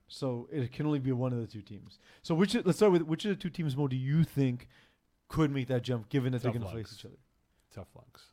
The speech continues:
Speaker 1: I'm on the other side of that. I think
Speaker 2: I'm
Speaker 1: it's
Speaker 2: going with
Speaker 1: okay.
Speaker 2: the Wrangler.
Speaker 1: I'm, I'm going with, with, uh, um, with Eagle Cock.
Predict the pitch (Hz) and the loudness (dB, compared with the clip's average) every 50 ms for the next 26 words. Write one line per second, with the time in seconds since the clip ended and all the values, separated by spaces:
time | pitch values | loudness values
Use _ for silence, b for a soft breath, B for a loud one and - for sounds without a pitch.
0 | _ - 143 139 139 139 139 139 131 131 131 127 120 117 - 117 113 110 107 107 | _ -8 -4 -2 -2 0 -2 -4 -4 -4 -4 -4 -4 -6 -8 -10 -10 -10 -12 -12
1 | - - 113 104 127 123 117 120 113 120 120 117 - 117 107 104 95 92 87 85 | -12 -12 -12 -10 -6 -4 -4 -4 -4 -4 -6 -6 -6 -6 -8 -6 -8 -8 -10 -12
2 | 85 80 76 _ _ _ _ _ _ _ _ _ _ _ _ _ - 147 147 143 | -14 -16 -16 _ _ _ _ _ _ _ _ _ _ _ _ _ -12 -8 -6 -6
3 | 147 151 143 151 143 147 143 127 139 143 143 143 139 139 135 135 131 123 127 - | -6 -6 -6 -6 -6 -6 -6 -6 -4 -4 -4 -4 -4 -4 -4 -4 -6 -8 -10 -14
4 | - - - - 131 123 127 117 - - - - 123 120 113 113 107 107 107 98 | -20 -20 -16 -14 -10 -8 -8 -10 -10 -10 -8 -6 -6 -4 -4 -6 -8 -10 -12 -14
5 | _ _ _ _ _ _ _ _ _ _ _ _ _ _ _ _ _ _ - - | _ _ _ _ _ _ _ _ _ _ _ _ _ _ _ _ _ _ -18 -12
6 | 131 110 107 107 104 104 104 101 98 98 101 98 - - 120 113 117 113 110 98 | -10 -8 -8 -8 -8 -8 -10 -10 -12 -12 -14 -14 -10 -6 -2 -2 0 0 -2 -2
7 | - 117 107 - _ | -4 -6 -6 -6 _